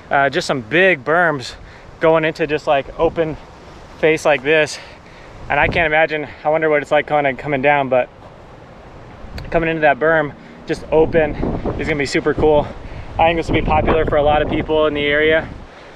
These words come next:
This is only about a twenty minute drive from where I'm at in East Ridge,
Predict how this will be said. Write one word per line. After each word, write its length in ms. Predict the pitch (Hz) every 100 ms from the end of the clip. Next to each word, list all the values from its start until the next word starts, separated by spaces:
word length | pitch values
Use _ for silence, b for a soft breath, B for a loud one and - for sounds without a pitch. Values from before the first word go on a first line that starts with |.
| B
This 120 | 156
is 60 | 160
only 160 | 160 160
about 200 | 151 139
a 40 |
twenty 280 | - 180 175
minute 220 | 165 151
drive 340 | 151 151 160
from 260 | 143 147 139 113 B
where 140 | 147
I'm 160 | 143 147
at 120 | 147
in 80 | 143
East 200 | 151 -
Ridge, 340 | 143 147 139